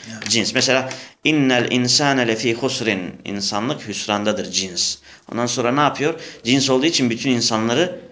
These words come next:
Speaker 2: sokuyor ona. Ama sonradan ne yapıyor? Allah Azze ve Celle istisna kılıyor ki bütün insanlık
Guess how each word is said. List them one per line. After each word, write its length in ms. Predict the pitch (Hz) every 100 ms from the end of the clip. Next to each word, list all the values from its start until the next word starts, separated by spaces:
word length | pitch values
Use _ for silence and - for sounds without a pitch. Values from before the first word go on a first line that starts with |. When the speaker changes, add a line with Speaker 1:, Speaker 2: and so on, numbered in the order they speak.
| -
Speaker 2:
sokuyor 440 | - - 98 104 90
ona. 160 | 85
Ama 200 | 78 98
sonradan 460 | 101 143 131 127 139
ne 40 |
yapıyor? 280 | 139 131 139
Allah 180 | 117 120
Azze 200 | 117 117
ve 60 | 113
Celle 180 | 135
istisna 460 | 107 - - 131 123
kılıyor 200 | 143 180
ki 100 | 104
bütün 200 | 104 120
insanlık 480 | 117 117 117 165